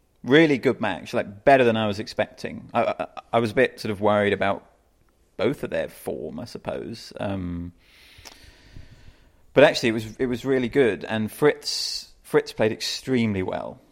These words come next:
Uh, he served incredibly well the whole match, and he hit his backhand in the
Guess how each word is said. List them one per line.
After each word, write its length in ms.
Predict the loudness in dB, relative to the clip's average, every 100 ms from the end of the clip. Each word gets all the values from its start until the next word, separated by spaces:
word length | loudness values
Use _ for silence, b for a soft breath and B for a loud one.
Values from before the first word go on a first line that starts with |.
| _ _ -12
Uh, 100 | -10
he 60 |
served 520 | -8 0 2 4 2 -2
incredibly 420 | -2 -2 0 0
well 240 | 0 0
the 80 | -2
whole 300 | -4 -2 -2
match, 680 | -2 -4 -8 -12 -12 -12 -16 -12 -6
and 580 | -4 -2 -2 -4 -6
he 220 | -4 -2 -2
hit 200 | -6 -6
his 200 | -8 -4
backhand 880 | -4 -4 -4 -4 -2 -4 -6 -8 -8
in 380 | -6 -4 -4 -4
the 480 | -4 -6 -8 -10